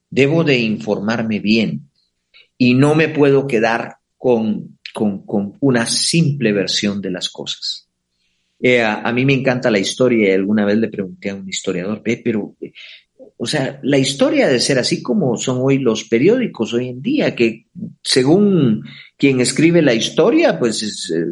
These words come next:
la, la, el personaje es bueno, malo, y así es". Entonces, hay que buscar los distintos medios, hay que fijarse qué fuentes noticiosas están citando. Ya cuando un medio, por ejemplo, dice,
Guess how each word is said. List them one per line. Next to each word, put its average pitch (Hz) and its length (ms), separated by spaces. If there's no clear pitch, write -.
la, 107 220
la, 117 200
el 113 180
personaje 123 520
es 110 140
bueno, 135 420
malo, 147 440
y 127 160
así 117 380
es". - 420
Entonces, 160 1040
hay 165 160
que 240 120
buscar 208 720
los 160 280
distintos 104 640
medios, 92 480
hay 165 120
que 202 140
fijarse 180 960
qué 151 200
fuentes 147 420
noticiosas 120 800
están 110 340
citando. 107 720
Ya 170 260
cuando 302 360
un 175 140
medio, 160 380
por 110 180
ejemplo, 131 460
dice, 123 480